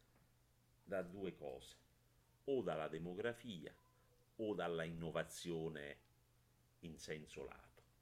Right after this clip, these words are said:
Eh, oppure, se vu-,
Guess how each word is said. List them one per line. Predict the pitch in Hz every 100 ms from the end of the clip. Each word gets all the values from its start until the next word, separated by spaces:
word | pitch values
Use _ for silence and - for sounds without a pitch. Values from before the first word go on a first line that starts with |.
| - - - - - - -
Eh, | 78 73 73 73 73 73 71 71 76 -
oppure, | 117 113 - 85 101 101 85 82 - - - - - - - - - - - - -
se | - 73
vu-, | 76